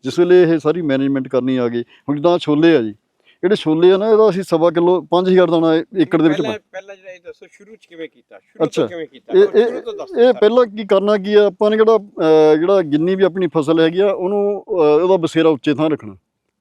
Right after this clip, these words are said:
Speaker 1: ਪਾਣੀ ਨੂੰ ਪਾਣੀ ਦੇ ਸੁਭਾਅ ਨੂੰ ਨੀਵੇਂ ਥਾਂ ਰੱਖਣਾ। ਪਹਿਲਾਂ ਆਪਾਂ ਜਿੱਦਾਂ ਨਾ, ਅਹ, ਕਣਕ ਤੋਂ ਬਾਅਦ ਸਾਨੂੰ ਖੇਤ ਇਹ ਮਿਲੇ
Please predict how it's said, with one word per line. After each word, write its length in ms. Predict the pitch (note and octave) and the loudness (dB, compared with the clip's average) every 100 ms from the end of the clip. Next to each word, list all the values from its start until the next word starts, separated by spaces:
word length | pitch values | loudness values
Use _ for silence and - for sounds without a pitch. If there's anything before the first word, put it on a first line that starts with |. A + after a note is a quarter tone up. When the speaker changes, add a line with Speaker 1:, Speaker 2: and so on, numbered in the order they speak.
| - | -4
Speaker 1:
ਪਾਣੀ 240 | D3+ E3+ | 0 0
ਨੂੰ 140 | F3+ | 0
ਪਾਣੀ 180 | E3 D#3+ | 0 0
ਦੇ 80 | D#3+ | -2
ਸੁਭਾਅ 220 | D3+ F3 | -2 -2
ਨੂੰ 120 | C#3 | -2
ਨੀਵੇਂ 200 | C#3+ B2+ | -2 -4
ਥਾਂ 240 | A#2+ C3 A#2+ A#2 | -6 -8 -10 -14
ਰੱਖਣਾ। 280 | G#2 G#2 G#2+ _ _ - | -16 -20 -20 _ _ -2
ਪਹਿਲਾਂ 200 | D#3 F3+ | 0 0
ਆਪਾਂ 200 | E3+ E3+ | 0 -2
ਜਿੱਦਾਂ 240 | E3 E3 | 0 -2
ਨਾ, 260 | F#3+ F#3+ F#3+ | 0 0 -2
ਅਹ, 460 | - _ - C#3 | -6 _ -2 0
ਕਣਕ 300 | B2+ D3 D3+ | 0 -2 -2
ਤੋਂ 100 | D3+ | -2
ਬਾਅਦ 120 | D3+ D#3+ | -2 0
ਸਾਨੂੰ 200 | D#3+ C#3+ | -2 -2
ਖੇਤ 200 | D3 C#3+ | -2 0
ਇਹ 100 | D3 | -2
ਮਿਲੇ 260 | B2 B2+ | -2 -6